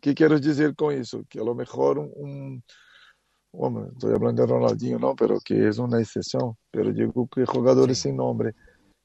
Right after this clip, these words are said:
Speaker 1: que, que a lo mejor tienen mucha calidad, pero que, que no te entrega físicamente,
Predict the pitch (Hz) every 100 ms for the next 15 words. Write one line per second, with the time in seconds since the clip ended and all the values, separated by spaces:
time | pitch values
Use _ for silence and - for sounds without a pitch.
0 | - 127 123 120 117 - 120 123 127 131
1 | 135 123 143 139 139 147 - 143 151 147
2 | 139 131 113 113 107 110 110 113 104 101
3 | 107 123 127 135 147 147 143 147 135 135
4 | 139 151 160